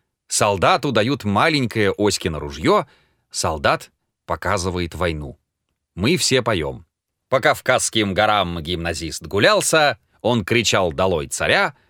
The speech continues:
красный флаг махался. В гостиной замечательно пахнет смазанными сапогами. Мы очень сдружились с солдатом, и он даёт нам по очереди заклеивать языком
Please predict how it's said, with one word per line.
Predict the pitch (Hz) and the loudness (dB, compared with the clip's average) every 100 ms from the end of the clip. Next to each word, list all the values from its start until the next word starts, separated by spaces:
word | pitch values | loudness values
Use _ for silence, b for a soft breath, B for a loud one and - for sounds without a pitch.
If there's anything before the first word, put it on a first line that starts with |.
| _ - | _ -6
красный | 90 110 - 82 71 | -2 0 -2 -8 -8
флаг | - 131 - - | -2 -2 -2 -2
махался. | 104 107 87 - - - _ _ - | -2 0 -2 -2 -10 -12 _ _ -12
В | 90 | -4
гостиной | 113 113 - 214 135 73 - b b | -2 0 0 0 0 -2 -8 b b
замечательно | 80 104 104 - 160 151 117 95 | -4 -2 0 2 0 0 -2 -2
пахнет | 80 143 - 131 - _ - | -2 -2 -2 -8 -8 _ -10
смазанными | - 101 127 113 117 107 | -2 0 0 0 0 0
сапогами. | - - 92 85 65 60 - _ _ _ | -2 -4 -2 -2 -6 -14 -20 _ _ _
Мы | 95 123 | 0 2
очень | 151 143 120 | 2 2 0
сдружились | 95 131 117 143 98 78 | 0 0 2 2 0 -2
с | - | 0
солдатом, | 104 131 208 101 78 B B | 0 2 0 -2 -6 B B
и | - | -2
он | 127 196 | 2 2
даёт | 123 139 175 117 | 2 2 2 2
нам | 135 110 | 0 2
по | |
очереди | 95 151 165 135 123 110 b b | 0 0 0 -2 -2 -4 b b
заклеивать | 82 107 - 120 147 117 95 - | -2 -2 2 2 4 2 0 -2
языком | 87 85 131 160 | -4 -4 -2 -2